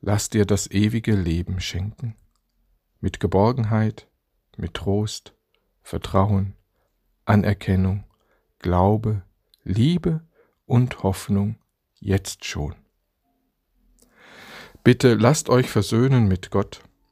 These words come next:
denn Christus hat, der keine Trennung von Gott kannte, für uns alles Trennende, das wir aufgebaut haben, beseitigt, damit wir in versöhnter und dauerhafter Gemeinschaft mit Gott leben.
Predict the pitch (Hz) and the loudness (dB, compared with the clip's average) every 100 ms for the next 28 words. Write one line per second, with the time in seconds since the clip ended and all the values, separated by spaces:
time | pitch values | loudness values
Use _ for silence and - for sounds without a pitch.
0 | _ 117 113 - 156 160 139 - 135 151 | _ 2 2 4 2 2 0 2 2 2
1 | - - - - - 123 123 - 123 156 | -2 -20 -20 -18 2 4 4 4 4 6
2 | 160 147 - 104 160 151 127 113 110 110 | 4 0 -2 2 4 2 0 0 2 0
3 | 117 - 123 143 - 90 - _ _ _ | -2 -2 -2 0 -2 -8 -10 _ _ _
4 | _ _ _ - - 135 131 156 170 113 | _ _ _ -12 0 4 4 4 4 4
5 | - - - _ _ _ - 139 170 156 | 0 -12 -16 _ _ _ 2 4 4 4
6 | - - 110 131 160 123 98 87 95 - | 0 -6 -2 2 6 4 2 -2 -6 -4
7 | 110 - 117 107 123 151 - 107 104 113 | -4 -2 -2 0 -2 -4 -4 0 0 0
8 | - 101 104 104 104 _ - 95 98 95 | -2 -2 0 -2 -4 _ -8 -4 0 0
9 | 95 76 - - _ _ _ _ _ _ | 0 -6 -14 -20 _ _ _ _ _ _
10 | _ _ _ 92 92 104 110 107 98 - | _ _ _ -2 0 0 2 2 2 -2
11 | 95 92 85 82 110 143 - 123 131 _ | -8 -6 -4 -2 -2 -2 -2 -6 -8 _
12 | _ _ _ - 82 - 80 104 101 92 | _ _ _ -12 -8 0 2 4 4 0
13 | - 95 95 90 65 80 - 90 - - | -2 -4 0 0 0 -2 -2 -6 -6 -6
14 | 110 - 85 - - 92 95 | -6 -6 -10 -8 -10 -10 -12